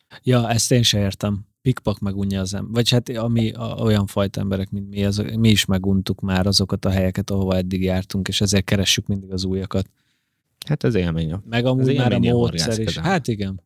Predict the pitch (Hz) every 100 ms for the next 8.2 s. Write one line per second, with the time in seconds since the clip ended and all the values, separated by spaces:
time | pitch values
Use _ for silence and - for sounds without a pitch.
0 | - 98 95 95 92 92 101 _ _ 104
1 | - 98 92 98 - 110 120 131 139 156
2 | 120 107 107 120 - 120 113 - 107 -
3 | 110 - 110 107 107 104 101 104 101 87
4 | - 104 104 101 101 98 98 95 - -
5 | - 107 101 101 95 98 98 95 101 113
6 | - 101 101 - 101 101 98 98 - 104
7 | 104 95 85 - 82 - 98 101 - _
8 | 98 87